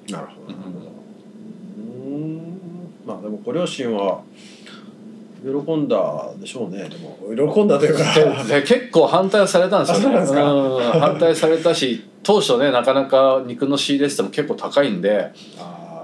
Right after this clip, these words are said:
Speaker 2: 親のね、クレジットカードで仕入れしたりとかしてて。
Speaker 1: まあ、資金もね、
Speaker 2: そう。
Speaker 1: いりますよね。
Speaker 2: そうですね。で、「何してんだ」みたいな話。
Speaker 1: <laughs> じゃあ、ちょっと最初は心配だったのかな。
Speaker 2: そうですね。
Speaker 1: 今は安心してらっしゃいますよね。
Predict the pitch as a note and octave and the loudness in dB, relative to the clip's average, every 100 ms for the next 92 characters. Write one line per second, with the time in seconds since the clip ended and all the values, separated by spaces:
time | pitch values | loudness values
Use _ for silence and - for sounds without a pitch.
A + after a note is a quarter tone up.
0 | - - A#2 B2 B2 B2+ B2+ E3+ C#3+ A2+ | -18 -6 2 2 2 0 0 -2 -2 -4
1 | A#2+ B2+ - C3 A2+ G2 - A#2 A#2 - | -4 -4 0 0 0 -2 -2 -2 -4 0
2 | B2 A2 - - - - A#2 A2 A2 G#2 | 0 0 -4 -6 -4 -4 -4 -4 -6 -8
3 | - - B2 A#2 A2+ G2+ - - A3 D3+ | -12 -12 -8 -6 -4 -2 0 2 2 4
4 | C#3+ D#3+ D3 D#3 D3+ B2+ A2 C#3+ B2 A2+ | 2 0 0 -2 -4 -6 -6 -2 -2 -2
5 | G2 G2 F#2+ G#2 G#2 G2 A2+ A#2+ C3+ A2 | -2 -4 -4 -4 -4 -2 -2 -4 -6 -6
6 | F#2 E2+ E2+ G2 F2+ - F#3+ E3 E3+ F3+ | -10 -10 -10 -8 -6 0 2 4 2 2
7 | F3 D#3 D#3 - - D4 - G3+ A3+ A3+ | 0 -2 -6 -8 -4 -4 -6 -6 -4 -4
8 | G#3 - C#3+ A#2+ D3 C#3 D3 D3+ D#3 D#3 | -4 -4 -2 -2 -4 -2 -2 0 0 -2
9 | D3+ E3 E3 D#3+ F2 - - E2+ - - | 0 2 2 0 -6 -6 -10 -10 -12 -8
10 | F#2 - E2 G2+ F3+ F3 G#2+ G#2 A2+ - | -8 -8 -8 -4 -2 -2 -2 -6 -10 -12
11 | G#2+ G#2+ A2 - - - A#2 | -14 -12 -16 -16 -18 -18 -18